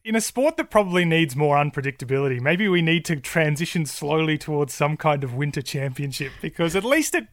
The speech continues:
threw us a bit of a curveball. The cancellation of practice, I think, certainly helped, and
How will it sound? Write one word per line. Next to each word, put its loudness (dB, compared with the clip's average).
threw 2
us 6
a -6
bit 0
of 0
a 2
curveball. 4
The -8
cancellation 2
of -4
practice, -2
I 0
think, -2
certainly 0
helped, 2
and 2